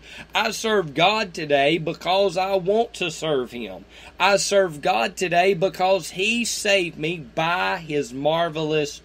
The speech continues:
grace. And it will be a glad day in a lot of Christians' lives when they realize that they are to serve God no matter what the cost, no matter who it pleases, who it displeases,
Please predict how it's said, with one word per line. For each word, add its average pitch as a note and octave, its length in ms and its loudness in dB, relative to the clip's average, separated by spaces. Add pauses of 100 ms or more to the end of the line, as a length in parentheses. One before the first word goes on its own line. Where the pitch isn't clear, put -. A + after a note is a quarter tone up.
(120)
grace. A2+ 580 -8 (400)
And C3 160 -2
it E3 80 -2
will E3 140 0
be D3+ 140 2
a C3+ 80 4
glad E3 720 0
day E3+ 380 2
in C3 100 0
a C3 80 -4
lot E3 380 2
of G3 160 -6
Christians' G3 580 -2
lives D#3+ 580 -4 (280)
when D#3+ 240 2
they D#3+ 180 4
realize D3+ 920 4
that C#3+ 280 0
they F3+ 380 4
are F3+ 320 2
to D#3+ 300 -2
serve F3+ 580 0
God D#3 420 2 (280)
no C#3 260 4
matter F3+ 680 0 (180)
what D3+ 460 2
the G#3+ 80 2
cost, E3+ 680 -2 (360)
no D#3+ 240 2
matter E3 600 2 (200)
who G#3+ 260 6
it A#3 180 -6
pleases, E3 680 0
who F#3+ 260 4
it B2+ 240 0
displeases, E3 1120 -2